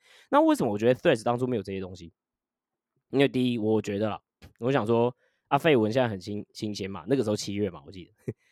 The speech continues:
哎，绯闻很新鲜啊。啊，啊，问题是你要一直看绯闻吗？我是这样想嘛，我就觉得说，干，我不要一直看绯闻了。对，所以，呃，然后另外一块也是因为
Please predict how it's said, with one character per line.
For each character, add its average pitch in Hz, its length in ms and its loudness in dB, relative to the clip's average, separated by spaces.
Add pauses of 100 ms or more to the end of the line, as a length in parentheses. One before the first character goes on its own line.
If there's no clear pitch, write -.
哎， 147 80 4
绯 165 140 6
闻 151 80 8
很 110 80 2
新 127 160 0
鲜 127 180 2
啊。 123 180 -8 (100)
啊， 160 120 4
啊， 160 220 6
问 170 180 6
题 127 80 0
是 147 80 2
你 139 100 2
要 123 140 4
一 143 40 4
直 135 60 -4
看 131 160 -2
绯 123 160 4
闻 98 80 -2
吗？ 87 140 -18 (320)
我 117 180 4
是 139 120 0
这 151 60 4
样 147 140 4
想 131 220 -6
嘛， - 140 -20
我 120 120 2
就 147 60 4
觉 120 80 0
得 113 60 2
说， 123 100 2
干， 127 180 2
我 104 60 -2
不 101 80 -4
要 120 100 4
一 120 40 2
直 110 40 -6
看 113 160 -6
绯 107 160 -2
闻 73 140 -10
了。 73 60 -20 (280)
对， 123 280 2 (200)
所 - 140 4
以， 175 260 8 (300)
呃， 127 340 6 (120)
然 160 120 6
后 226 120 6
另 269 160 2
外 196 120 6
一 131 60 2
块 165 180 6
也 104 140 2
是 110 140 -6
因 143 160 0
为 143 420 4